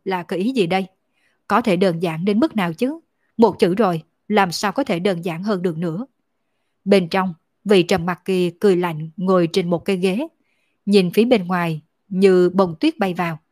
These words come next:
Mỗi ruột phong thư cũng chỉ là đá mắt, rồi sau đó chính là lấy tay sờ, tức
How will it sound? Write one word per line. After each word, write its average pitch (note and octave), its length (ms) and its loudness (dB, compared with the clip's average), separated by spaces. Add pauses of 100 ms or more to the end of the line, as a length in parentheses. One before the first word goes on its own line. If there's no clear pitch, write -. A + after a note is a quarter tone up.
(480)
Mỗi G3 320 2
ruột G#3 160 2
phong F3+ 260 -6
thư F#3 300 0
cũng F3+ 160 2
chỉ F3 120 -2
là F3+ 300 -2
đá F3+ 200 -4
mắt, D4+ 220 -2 (400)
rồi F#3+ 300 4
sau F#3 220 -2
đó F#3 180 -2
chính A3 300 0
là F#3+ 120 0
lấy F3+ 220 -2
tay F#3 160 -4
sờ, D#3+ 260 -2 (380)
tức E4+ 120 4